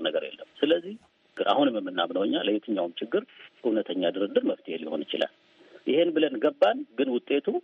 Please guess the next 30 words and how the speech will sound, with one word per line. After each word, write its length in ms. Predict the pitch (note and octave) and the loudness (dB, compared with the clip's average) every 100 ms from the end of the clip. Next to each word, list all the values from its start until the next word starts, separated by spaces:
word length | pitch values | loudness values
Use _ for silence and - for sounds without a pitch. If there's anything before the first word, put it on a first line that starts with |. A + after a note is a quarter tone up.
| _ - - | _ -2 0
አረጋግተነዋል 760 | G2+ G#2 G2+ - B2+ C#3+ F3 F#3+ | 2 2 -2 -2 0 2 0 -2
ምናምን 280 | - G3+ - | 0 0 2
በሚል 300 | G#2+ A2+ E4 - _ _ | 0 0 0 -4 _ _
እኔ 80 | C3+ F3+ | 0 2
እንደውም 280 | E3 F3 | 4 2
እዛ 120 | D4 D3+ | 4 4
ውስጥ 220 | D#3+ - | 4 2
ባየሁት 400 | C#3+ C#3+ D3 F#3 - _ - _ - | 0 2 2 0 -4 _ -20 _ -4
በሁለት 360 | C#3+ D#3 G3 - | 0 2 2 0
ነገሮች 380 | D#3 C#3+ E3 G3 - - | 0 0 0 -4 -10 -4
እርግጠኛ 380 | A2 A2+ B2 A#2+ G#2 | -2 0 0 0 -2
ናቸው 240 | F2 F2+ | -2 -2
የገዢው 360 | F#2+ G#2+ F2+ E2+ | 0 0 -2 -6
ቡድን 240 | F2 - | -6 0
አባላት። 300 | - - - _ - | 0 0 -4 _ 2
አንድ 200 | E3+ G#3 | 2 2
ህዝቡ 240 | - A#2+ B2+ | -2 0 0
ተከፋፍሏል፣ 540 | A#2 - G#2 F#2 - - | -2 -2 0 0 2 0
መቼም 300 | F#2 - F2+ - - | -2 -4 -6 -6 -6
ተናቦ 420 | - - F#2 - - | -2 0 2 0 -2
ተገጣጥሞ 480 | - G2 - - D#3 F3+ _ _ - | -2 0 0 0 -2 -4 _ _ -4
አንድ 140 | G2 F2+ | -2 0
ላይ 120 | F2 | -2
ሊወጣ 200 | E2+ E2+ | -2 -8
አይችልም። 340 | D#2+ - F3+ - _ _ _ _ - | -4 -2 -2 -4 _ _ _ _ -2
ሁለተኛ 360 | A#2+ - G2 G2 | -2 0 -2 0
ደግሞ 200 | - D#4 G2+ | 0 0 0
አገሪቷ 360 | G#2 G#2+ G2+ A2+ | 2 0 0 0
ውስጥ 200 | F3+ - _ - | 0 -4 _ -6
አማራጭ 500 | G2+ G#2+ A2+ A#2 | -2 2 4 2